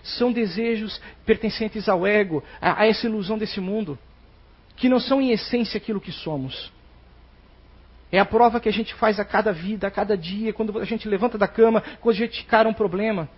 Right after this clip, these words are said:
A gente perceber, quando vem uma coisa ruim contra a gente, não, não veio contra mim, veio contra apenas esse,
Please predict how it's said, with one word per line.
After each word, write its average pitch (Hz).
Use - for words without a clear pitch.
A 185
gente 196
perceber, 220
quando 240
vem 233
uma 226
coisa 226
ruim 214
contra 233
a 190
gente, 233
não, 247
não 254
veio 269
contra 220
mim, 196
veio 202
contra 247
apenas 254
esse, 247